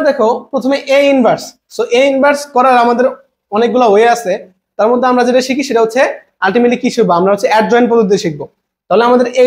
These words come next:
inverse equals to কত হবে? এ inverse equals to হয় আমাদের ultimately যে adjoint of A, adjoint of A, আর নিচে কত হবে বলো তো? Ultimately modulus of A, modulus বলতে ভুল হবে,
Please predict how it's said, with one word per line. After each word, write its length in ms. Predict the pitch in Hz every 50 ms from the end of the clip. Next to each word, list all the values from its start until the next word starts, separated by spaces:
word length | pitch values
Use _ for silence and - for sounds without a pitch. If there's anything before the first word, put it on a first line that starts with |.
| 254 262
inverse 260 | 254 247 254 247 254 269
equals 200 | - - 254 -
to 40 | - 247
কত 100 | 262 247 254 240
হবে? 140 | 247 254 311 339 - - - -
এ 40 | 214 226 240
inverse 240 | 247 233 247 240 247 254
equals 200 | 233 254 247 254 -
to 40 | 240 226
হয় 140 | 240 165 180 190
আমাদের 180 | 196 196 202 202
ultimately 360 | 196 196 208 208 208 214 262 311 311 - _ _ _ _ _ - 165
যে 60 | 208 233 - - 226 247
adjoint 500 | 269 254 220 185 180 220 226 233 240 247 240 240
of 60 | 240 240 240 233 196
A, 20 | 160 135 131 - _ _ _ _ _ _ _ _ _ _ _ _ _ _ - 190 208
adjoint 420 | 226 202 180 226 233 233 240 220 254
of 80 | 254 240 247 - 220 226 254
A, 20 | 302 359 427 - - - -
আর 80 | 175 190 208 226
নিচে 140 | 220 226 247 226
কত 100 | 233 214 226
হবে 120 | 214 208 220 208
বলো 100 | 208 214 208
তো? 40 | 233 220
Ultimately 320 | 208 214 226 233 233 262 233 226
modulus 320 | 226 220 226 226 220 220 220
of 80 | 208 214 -
A, 40 | 165 151 156
modulus 240 | 175 190 202 220 226 226
বলতে 140 | 247 247 254 247
ভুল 80 | 226 226 233
হবে, 120 | 240 262